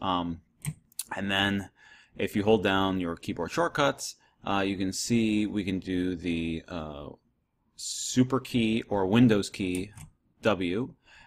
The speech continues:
And what's really, really nice about this, and what I really, really love, is when you're in this expose mode. Now, of course, you can use, I'm using my arrow keys to navigate around, but you can also type the name. So, for example, Firefox, I just type in F I,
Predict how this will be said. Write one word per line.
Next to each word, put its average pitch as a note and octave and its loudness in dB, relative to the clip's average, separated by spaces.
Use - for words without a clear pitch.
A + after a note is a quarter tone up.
And - -2
what's - -4
really, G#3 2
really D#3+ 0
nice C#3 2
about A#2+ 0
this, G2 -2
and F#2 -6
what E2 -6
I - -2
really, G#2+ -2
really G#2+ -2
love, E2+ -4
is E2+ -14
when F#2+ -6
you're F#2+ -4
in F#2 -6
this F#2 -10
expose G#2 -10
mode. F#2 -4
Now, F#2+ -4
of G#2 -6
course, D#3+ -4
you D#3 -2
can C3 4
use, A#2 4
I'm A2 0
using A#2 2
my F#2+ 0
arrow F#2 0
keys F#2+ -6
to F2+ -10
navigate E2 -6
around, F#2 -6
but - -10
you - -12
can A#2 0
also C#3 0
type - -4
the F#2 -4
name. D#2 -4
So, - -6
for F#2 -6
example, E2 -8
Firefox, B2+ -2
I F2 -8
just E2+ -14
type E2+ -10
in E2+ -10
F D#2 -14
I, G#2+ -2